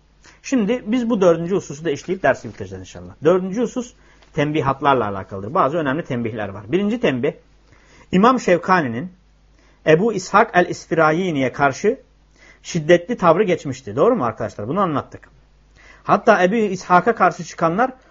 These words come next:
onu Arap diline muttali olmamakla vasıflandırmaktadırlar. Halbuki bu onun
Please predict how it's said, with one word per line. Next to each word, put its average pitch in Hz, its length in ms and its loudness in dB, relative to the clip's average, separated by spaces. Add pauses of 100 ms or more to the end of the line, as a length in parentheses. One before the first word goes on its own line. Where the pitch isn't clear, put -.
(160)
onu 160 320 4
Arap 202 340 0
diline 160 280 -2
muttali 170 560 0
olmamakla 180 640 0
vasıflandırmaktadırlar. 123 1500 -6 (680)
Halbuki 196 680 2
bu 175 220 0
onun 226 420 0